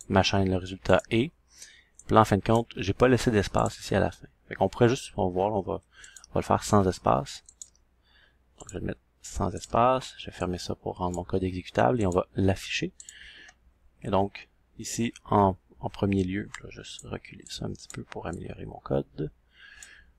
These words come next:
Donc, j'ai, euh, ça va nous donner le résultat, le résultat est, puis on va juste l'exécuter. On va juste élargir ça un petit peu plus. Le résultat est cent vingt-cinq, on voit qu'il n'y a pas eu d'espace. On pourrait également donc, euh, juste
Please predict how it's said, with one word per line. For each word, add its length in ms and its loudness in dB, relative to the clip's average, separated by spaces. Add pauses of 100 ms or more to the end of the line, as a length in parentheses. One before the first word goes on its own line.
(100)
Donc, 320 2 (680)
j'ai, 340 2 (140)
euh, 340 2 (440)
ça 80 -10
va 60 -2
nous 80 0
donner 220 4
le 120 6
résultat, 600 2 (1500)
le 40 -8
résultat 380 2
est, 180 2
puis 160 -8
on 60 -2
va 40 -4
juste 160 -8
l'exécuter. 480 -4 (720)
On 40 -18
va 100 -14
juste 200 -14 (460)
élargir 380 4
ça 120 -8
un 40 -12
petit 180 -20
peu 60 -8
plus. 300 -2 (180)
Le 80 0
résultat 240 6
est 100 6
cent 180 6
vingt-cinq, 320 4
on 60 0
voit 80 2
qu'il 80 0
n'y 60 4
a 0 -
pas 140 6
eu 60 4
d'espace. 540 0 (560)
On 60 4
pourrait 360 2
également 520 6
donc, 320 -2
euh, 200 -6 (1200)
juste 280 -20